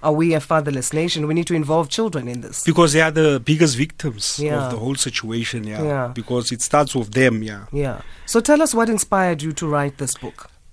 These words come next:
Speaker 2: I, I grew up without a father and, uh, raised by a single mother. You know, my mother was a single mother, also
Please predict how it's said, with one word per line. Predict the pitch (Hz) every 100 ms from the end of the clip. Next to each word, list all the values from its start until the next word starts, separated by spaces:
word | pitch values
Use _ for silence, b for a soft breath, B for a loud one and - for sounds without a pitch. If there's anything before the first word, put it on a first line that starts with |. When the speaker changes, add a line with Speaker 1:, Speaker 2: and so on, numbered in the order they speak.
| - - - -
Speaker 2:
I, | 165 156 156 - -
I | 202 220
grew | 160 160
up | 151
without | 147 143 143 139
a |
father | - - 139 139 135 151 156
and, | 127 123 120 113
uh, | 113 113 101 _ - - - 113
raised | 135 156
by | 123
a | 117
single | 117 - 131 127
mother. | 113 113 117
You | 117 113
know, | 117
my | 110
mother | 107 117 120 120
was | 113 107
a | 104
single | - 127 123
mother, | 113 110 113 113
also | 107 123 117 - 120 113